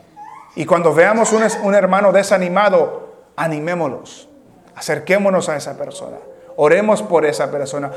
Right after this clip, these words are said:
Oremos con esa persona. Invitemos a esa persona a nuestro hogar. Vayamos a visitar a esa persona porque los necesitamos los unos a los otros para animarnos los unos a los otros. No piense que los resultados le pertenecen a usted. Los resultados son del Señor.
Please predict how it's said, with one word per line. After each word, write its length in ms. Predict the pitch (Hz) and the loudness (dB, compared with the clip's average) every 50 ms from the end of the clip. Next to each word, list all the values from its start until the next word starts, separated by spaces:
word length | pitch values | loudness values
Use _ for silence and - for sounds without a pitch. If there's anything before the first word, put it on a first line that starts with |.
| - - | -4 2
Oremos 420 | 160 160 170 180 180 170 - - | 4 4 4 4 2 0 -2 -4
con 240 | - - 180 202 202 | 0 2 2 2 2
esa 220 | 202 196 196 175 | 0 0 0 -2
persona. 440 | - 175 160 160 - - 151 147 139 - - - | 0 0 -2 -2 -2 -4 -6 -6 -6 -8 -10 -10
Invitemos 640 | - 160 160 156 156 151 156 175 190 226 233 214 - | -6 -6 -2 -2 -2 -2 0 0 2 2 2 2 4
a 80 | 190 185 | 2 2
esa 200 | 175 185 185 170 | 4 2 0 4
persona 340 | 180 180 160 143 170 170 160 | 4 2 2 2 -2 -4 -2
a 20 | |
nuestro 280 | 160 151 139 - 156 147 | -6 -6 -6 -6 -6 -2
hogar. 200 | 147 147 143 - - - - | 0 -2 -2 -2 -6 -14 -6
Vayamos 480 | 151 160 160 180 214 220 220 214 190 - | 2 4 4 4 4 2 2 2 2 2
a 60 | 190 | 2
visitar 420 | 185 185 175 - 165 - 185 208 | 0 0 -4 -6 -2 0 2 2
a 40 | 214 | 2
esa 200 | 196 - 185 165 | 2 0 -2 0
persona 420 | - 175 165 156 - 196 202 170 160 - - - | 2 0 0 2 2 2 0 0 -2 -6 -12 -2
porque 240 | - 196 180 185 190 | -2 -2 2 2 2
los 120 | 185 180 170 | 2 2 2
necesitamos 640 | 165 170 156 151 147 156 156 170 202 214 208 202 185 | 0 -2 -4 -4 -6 -2 2 2 2 4 4 4 4
los 140 | 175 170 | 4 2
unos 220 | 175 214 220 196 180 | 2 0 0 2 4
a 60 | 190 | 4
los 160 | 185 180 - | 2 4 2
otros 260 | 208 220 208 180 156 | 2 2 2 0 0
para 180 | - - 175 185 | 2 2 2 2
animarnos 540 | 190 208 208 208 220 240 262 262 233 240 220 | 2 0 2 2 4 4 4 2 2 2 2
los 160 | 208 180 139 | 2 2 2
unos 200 | 170 156 107 - | -2 -6 -4 -4
a 60 | 143 | -4
los 140 | 135 127 - | -4 -4 -6
otros. 420 | - - 50 - - - - - _ _ _ - - - - - - - - - - - - - - - - - - - - - - - | -8 -12 -14 -16 -20 -20 -20 -20 _ _ _ -20 -20 -20 -20 -20 -20 -20 -20 -20 -20 -20 -20 -20 -20 -20 -20 -20 -20 -20 -20 -20 -20 -10
No 220 | - 160 190 202 202 | 2 4 4 4 4
piense 680 | 202 202 233 247 247 247 240 247 247 233 226 220 208 | 4 2 4 4 4 2 2 4 2 2 2 0 -2
que 140 | - 190 175 | 0 0 2
los 140 | 175 175 165 | 2 2 2
resultados 640 | 175 170 - 160 156 - 185 196 202 202 202 185 160 | 2 0 0 -2 -2 2 4 4 4 4 2 2 0
le 100 | 180 165 | -2 -2
pertenecen 540 | - 165 151 165 160 165 156 - 170 160 160 | -2 -4 -4 -4 -6 -6 -6 -6 -6 -6 -6
a 40 | |
usted. 340 | 156 135 - - 175 156 143 | -6 -6 -4 -4 -4 -2 -2
Los 260 | 135 143 143 143 143 | -4 -6 -10 -10 -14
resultados 600 | 139 156 151 143 - 151 143 135 170 175 170 156 151 | -10 -8 -8 -8 -8 -10 -4 0 0 0 0 -2 -6
son 180 | - 156 156 | -6 -8 -6
del 160 | 151 143 139 139 | -4 -6 -6 -6
Señor. 360 | - - - - - - | -10 -12 -14 -12 -14 -16